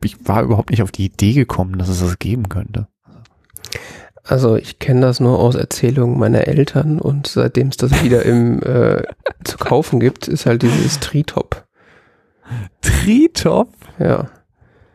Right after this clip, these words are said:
Speaker 1: Tritop,
Speaker 2: Also ich hab, ich hab
Speaker 1: das Original.
Speaker 2: also ich hab das nie probiert. Ich hab nur schaurige Geschichten gehört und, äh, das gesehen, dass es das gibt, so Sirup halt für ins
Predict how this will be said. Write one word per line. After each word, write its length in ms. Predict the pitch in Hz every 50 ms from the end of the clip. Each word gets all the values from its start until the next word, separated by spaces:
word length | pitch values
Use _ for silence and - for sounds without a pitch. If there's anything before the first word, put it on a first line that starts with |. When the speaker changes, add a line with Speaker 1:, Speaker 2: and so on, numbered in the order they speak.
| _ _ _ _ -
Speaker 1:
Tritop, 680 | - - 165 160 170 185 190 185 - - - 151 147
Speaker 2:
Also 140 | 135 147 139
ich 60 | 143
hab, 140 | - - -
ich 80 | 123
hab 80 | 143 139 -
Speaker 1:
das 80 | - -
Original. 720 | 110 113 104 107 107 101 98 98 90 90 101 101 101 107 123
Speaker 2:
also 160 | - 139 135
ich 60 | 135 139
hab 80 | 127 -
das 160 | 139 131 -
nie 360 | 139 131 131 127 123 123 123 - _ _ _ _ -
probiert. 440 | - - 127 135 143 143 127 - -
Ich 100 | 143 -
hab 160 | - - -
nur 220 | - 139 143 139 139
schaurige 440 | - 139 135 151 151 160 156 156 -
Geschichten 440 | 135 131 - 139 - - - 165
gehört 300 | 160 156 151 156 160 -
und, 360 | - - 156 156 147 - - -
äh, 220 | - - - 147
das 180 | 165 - 151 -
gesehen, 480 | - 156 160 160 160 151 156 156 156 151
dass 200 | - 147 143 -
es 80 | -
das 180 | - 156 - -
gibt, 240 | 143 - - - -
so 300 | - 151 - - 156 - _ _ _ _ _ _ _ _ _ _
Sirup 640 | - - 151 135 139 139 139 131 143 131 - -
halt 220 | - 139 139 143 -
für 160 | - - 143
ins 500 | - - - - - - - - -